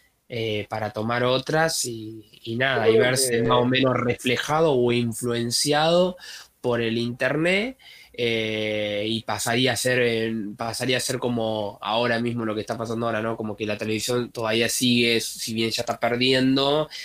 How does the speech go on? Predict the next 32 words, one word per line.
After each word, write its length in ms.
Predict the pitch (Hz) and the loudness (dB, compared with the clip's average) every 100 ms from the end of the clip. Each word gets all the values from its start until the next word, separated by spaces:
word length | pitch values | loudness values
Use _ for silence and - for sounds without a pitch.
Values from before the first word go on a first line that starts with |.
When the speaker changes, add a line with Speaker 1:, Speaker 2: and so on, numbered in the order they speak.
| - - - | -14 -16 -6
Speaker 1:
todavía 300 | 107 104 113 | -2 0 0
sigue 320 | - 117 113 | 0 0 0
la, 200 | 107 101 | 0 0
eh, 240 | - 107 98 | -2 -4 -4
sigue 460 | - 117 110 101 | -4 -2 -2 -2
el 140 | 104 98 | -4 -6
reinado, 680 | 101 104 117 120 117 110 | -6 -4 -2 0 0 0
digamos, 360 | 107 110 110 107 | -2 -2 -4 -6
como 260 | 107 107 107 | -10 -10 -4
tal. 240 | 117 107 - - - - | -4 -4 -8 -16 -16 -10
Y 100 | 123 | -6
pasaría 380 | 117 107 120 127 | -2 0 0 0
a 40 | |
ser 140 | - 127 | 0 0
en 100 | 127 | 0
este 200 | 123 123 | -2 -2
caso 280 | 135 135 123 | -2 0 -2
el 80 | 117 | -2
internet, 800 | 117 120 113 127 143 139 143 - | -4 -4 -4 0 0 0 -2 -6
el 200 | 110 98 | -14 -8
rey, 600 | 135 147 147 170 185 185 | -2 2 2 2 0 -6
y 160 | - 123 | -14 -12
la 140 | 107 | -12
televisión, 800 | 110 110 107 107 - 120 131 131 - - - _ _ - | -8 -4 -2 -2 -4 -4 -4 -4 -10 -20 -20 _ _ -8
eh, 880 | 120 107 98 98 95 131 123 131 - | -6 -4 -4 -4 -6 -10 -16 -20 -20
su 300 | - - - | -16 -12 -12
plebeyo 600 | - 104 104 113 117 117 | -6 -2 2 2 2 2
Speaker 2:
Sí, 20 | 110 | 2
Speaker 1:
ahí 260 | 113 117 | 4 2
Speaker 2:
sí. 0 | |
Speaker 1:
tratando 440 | 113 107 107 107 104 | 2 0 2 2 2
de, 400 | 101 101 95 | 2 0 -2